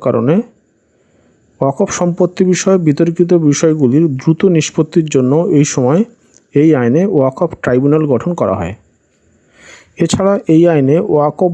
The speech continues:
by user ধারা যুক্ত করা হয়। বলা হয় যে, যে সমস্ত সম্পত্তিগুলি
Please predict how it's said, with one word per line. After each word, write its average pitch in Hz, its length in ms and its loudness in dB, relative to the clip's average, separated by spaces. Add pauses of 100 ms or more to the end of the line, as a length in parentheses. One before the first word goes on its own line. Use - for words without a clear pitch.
by 165 120 0 (200)
user 139 260 2 (220)
ধারা 127 260 0
যুক্ত 135 280 -4
করা 123 240 -2
হয়। 85 180 -4 (300)
বলা 131 240 2
হয় 185 260 -2
যে, 165 180 -4 (280)
যে 147 100 2
সমস্ত 175 400 -2
সম্পত্তিগুলি 147 840 -2